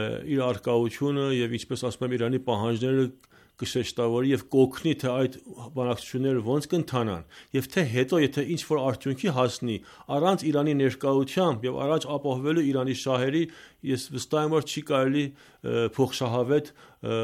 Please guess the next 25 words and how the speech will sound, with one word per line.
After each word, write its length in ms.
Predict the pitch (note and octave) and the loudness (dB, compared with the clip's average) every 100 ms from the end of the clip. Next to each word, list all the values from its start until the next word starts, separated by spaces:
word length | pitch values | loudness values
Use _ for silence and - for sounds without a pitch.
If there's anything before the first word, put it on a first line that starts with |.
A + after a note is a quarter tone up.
| A2+ C#3+ | -2 -2
արդյունքներ 640 | A#2+ - C3 A#2 C#3 D3+ D3+ - | -2 0 -4 -2 0 0 -2 -4
ակնկալել։ 720 | C3 B2+ A#2 A2+ F#2+ E2 D2+ - - _ | -4 0 -2 0 -4 -4 -10 -20 -20 _
Հետևաբար, 600 | C#3 D#3 D#3+ F3 E3 B2+ | -2 4 4 6 4 4
երեք 440 | D3 D#3+ G3 F#3+ | 4 4 4 2
գումարած 500 | D#3+ D#3 D3 D3 B2+ | 2 2 4 2 4
երկու 400 | C#3 C3+ - D3+ | 4 4 2 -2
կամ 260 | C3 C3+ C3+ | 0 -2 -2
ինչ-որ 360 | D3+ - C#3 - | -6 -6 -6 -2
առումով 440 | C3 C3+ C3+ B2+ | -2 0 0 0
ուրիշ 240 | C3 C3+ - | 0 0 -2
ֆորմատ 680 | - C3+ D3+ G3 C3+ - - - - | 0 0 2 0 0 -4 -20 -20 0
այդ, 260 | E3 - - _ | 2 2 -4 _
այդ 280 | F3 G#3 - | 2 2 4
շահերից 480 | C3+ A#2+ A#2+ A#2+ | 2 2 0 0
է 60 | A#2+ | -2
բխում։ 420 | G#2 G#2 A2+ F#2 F2+ _ - - - | -4 -6 -4 -6 -8 _ -20 -20 -4
Եվ, 340 | A#2+ C3 A#2+ | 2 2 0
ը, 200 | B2+ B2 A#2 G#2+ - - | 0 2 2 -2 -14 -8
եթե 240 | A#2+ D3 | -4 -2
պետք 280 | D3 C#3+ - | 0 0 2
է, 100 | D3 B2+ - | 0 0 -4
չասեմ 420 | - - C3+ E3 C#3 | -16 -8 -2 0 2
զուգահեռ 520 | B2 B2 C3 B2+ B2+ | 0 2 2 2 0
Մինսկի, 400 | A#2+ A#2 - B2 A#2+ | 0 -2 -4 -6 -4
այլ 260 | C3+ C3+ | -2 -2